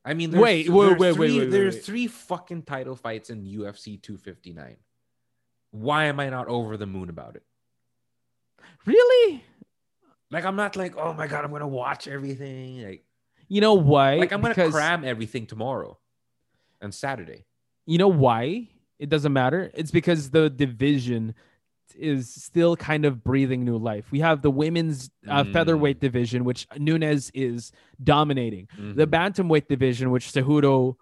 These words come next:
Speaker 2: left to Yan.
Speaker 1: Yeah.
Speaker 2: And the lightweight division, which Jones left. I think that's why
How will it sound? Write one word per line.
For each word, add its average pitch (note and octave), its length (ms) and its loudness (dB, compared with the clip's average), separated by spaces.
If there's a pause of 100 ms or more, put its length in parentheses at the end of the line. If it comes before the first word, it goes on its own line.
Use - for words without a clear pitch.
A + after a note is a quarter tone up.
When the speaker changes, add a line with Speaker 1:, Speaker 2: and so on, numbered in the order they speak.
(140)
Speaker 2:
left B2+ 600 -2 (280)
to C#3+ 240 4
Yan. B2 380 0
Speaker 1:
Yeah. D#2+ 60 -14 (360)
Speaker 2:
And D3 140 -4
the D3+ 80 2
lightweight D#3 480 2
division, B2+ 400 0
which B2 180 -2
Jones B2 420 0
left. A#2+ 380 -6
I C3 120 -6
think F#3 260 -4
that's D3+ 340 0
why A#2 500 0